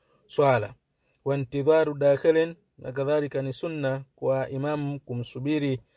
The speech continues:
mwenye kuingia, illa yashukka ala al ma'mum, ikiwa hilo halileti mashaka na uzito kwa ma'mum.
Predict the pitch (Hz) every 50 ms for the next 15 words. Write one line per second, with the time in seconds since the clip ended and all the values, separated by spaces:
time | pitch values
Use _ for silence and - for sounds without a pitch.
0 | _ _ _ _ _ - 135 135 131 131 120 - 127 127 123 123 120 123 147 156
1 | 160 165 165 170 165 - _ - 139 139 139 139 135 131 131 127 127 123 - -
2 | 143 - - - 135 127 135 139 131 131 131 123 120 123 - 127 131 143 151 160
3 | 175 180 180 180 _ _ _ _ _ _ - 131 127 120 - - 151 147 143 127
4 | 127 143 143 139 135 127 127 131 120 127 127 135 131 - - 127 123 120 - 165
5 | 151 - _ - 135 123 113 107 - 120 127 127 117 127 120 120 143 151 135 -
6 | 135 123 - 143 151 165 175 175 _ _ _ _ _ _ _ _ _ - 127 127
7 | 120 123 120 123 123 123 120 113 - -